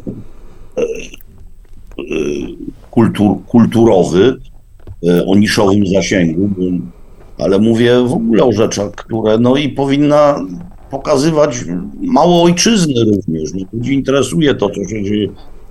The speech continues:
wokół. E, i powinna być telewizją wolną od polityki. Nie w sensie, żeby nie było tam przekazów politycznych, ale że nie była tubą propagandową jakiejkolwiek opcji. Czy ja w to wierzę? No, e,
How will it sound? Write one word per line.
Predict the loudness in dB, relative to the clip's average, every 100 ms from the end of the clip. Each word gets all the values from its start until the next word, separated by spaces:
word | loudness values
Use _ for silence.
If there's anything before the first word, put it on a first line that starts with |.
| -8
wokół. | 0 2 0 0 -2 -2 -10 -20 -18 -14 -2
E, | 2 4 4 2 -2
i | -2
powinna | 2 2 0 0
być | 0 -2 -4 -4 -6 -8 -12 -16 -10
telewizją | -6 -2 0 2 2
wolną | 4 2 0
od | -2
polityki. | -2 -4 -4 -8 -4 -2 0 0
Nie | 2 2
w | 2
sensie, | 0 0 0 0
żeby | 0 0
nie | 0
było | 2 2
tam | 0
przekazów | -2 -4 -2 0 -2 -2
politycznych, | -2 -2 -4 -6 -4
ale | -2 -2
że |
nie | 0
była | 2 2
tubą | 2 0 2 0
propagandową | -2 -2 -2 -2 -4 -4 -4 -4 -8 -12 -20 -20 -6
jakiejkolwiek | -2 0 -2 0 0 0 0
opcji. | -2 -2 -8 -10 -12 -18 -8 0
Czy |
ja | 0
w | 2
to | 0
wierzę? | 2 2 0 0
No, | 2 0 -2 -6 -4 -6 -8 -12 -14 -12 -14 -16 -20 -20 -20
e, | -8